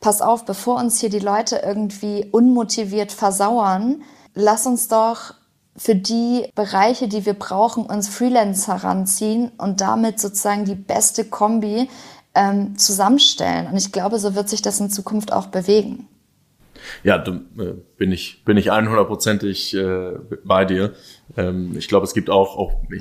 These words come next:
Speaker 2: jetzt gerade, wo du es gesagt hast, hatte ich, äh, tatsächlich auch relativ am Anfang im Podcast, müsste so in den ersten zehn Folgen,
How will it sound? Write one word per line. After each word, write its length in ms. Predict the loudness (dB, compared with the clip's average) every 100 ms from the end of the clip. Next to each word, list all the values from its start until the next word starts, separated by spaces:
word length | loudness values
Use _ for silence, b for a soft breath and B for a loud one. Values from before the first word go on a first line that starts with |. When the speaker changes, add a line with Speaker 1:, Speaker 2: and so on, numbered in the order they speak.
| -10
Speaker 2:
jetzt 260 | -4 -4 -2
gerade, 260 | 2 2 2
wo 40 |
du 80 | -2
es 80 | -4
gesagt 300 | -2 -2 -4
hast, 180 | -10 -12
hatte 120 | -14
ich, 240 | -14 -10
äh, 100 | -8
tatsächlich 500 | -8 -6 -4 -4 -2
auch 400 | -2 -2 -6 _
relativ 420 | -2 0 -2 -6
am 160 | -8 -6
Anfang 360 | -6 -6 -6 -6
im 80 |
Podcast, 440 | -6 -8 -6 -8 -8
müsste 180 | -12 -10
so 80 |
in 80 | -6
den 140 | -6 -6
ersten 300 | -6 -8 -2
zehn 220 | 0 0
Folgen, 400 | 2 2 2